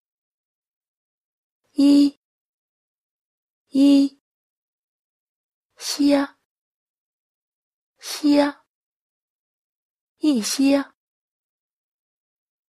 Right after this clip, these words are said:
一些。Một số sách. 一些书。一些书。Một số trường học.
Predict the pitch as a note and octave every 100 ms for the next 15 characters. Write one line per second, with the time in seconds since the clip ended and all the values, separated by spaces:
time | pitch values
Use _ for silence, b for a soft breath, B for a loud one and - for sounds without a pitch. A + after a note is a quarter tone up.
0 | _ - D4 A3 - C#4+ C#4+ C#4+ - _
1 | _ _ _ _ _ _ _ _ _ _
2 | _ _ _ _ _ _ - G#3 - G#3
3 | G#3+ - F4 - _ _ _ _ _ _
4 | _ _ _ _ _ _ _ _ _ _
5 | _ _ _ _ _ _ _ D4 A#3 -
6 | C#4 C#4+ - D4 D4 D4+ _ _ _ _
7 | _ _ _ _ _ _ _ _ _ _
8 | _ _ _ _ _ _ _ _ - C4+
9 | - D4+ C#4+ C#4 D#4 D4+ D#4 _ _ _
10 | _ _ _ _ _ _ _ _ _ _
11 | _ _ _ _ _ _ _ _ _ _
12 | B3 A3+ A#3+ C4 C4+ G#3+ G#3+ G3+ F#3